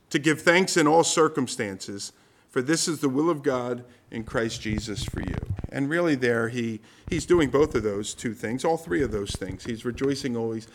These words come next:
but he's praying without ceasing. He's having a moment-by-moment conversation with the Lord.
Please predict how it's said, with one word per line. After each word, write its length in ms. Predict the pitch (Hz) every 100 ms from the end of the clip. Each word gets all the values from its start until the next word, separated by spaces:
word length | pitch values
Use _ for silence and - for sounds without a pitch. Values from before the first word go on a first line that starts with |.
| - -
but 100 | 175
he's 100 | 175
praying 360 | - 202 208 190
without 320 | 170 139 131
ceasing. 420 | - 127 - - _ _ _ _ _
He's 160 | - 156
having 280 | 175 165 151
a 60 |
moment-by-moment 1300 | 139 143 156 208 220 214 180 160 151 156 156 151 143
conversation 1120 | - 147 147 147 131 151 139 - 147 131 123 - - -
with 320 | 120 131 131
the 80 | 127
Lord. 380 | 113 95 76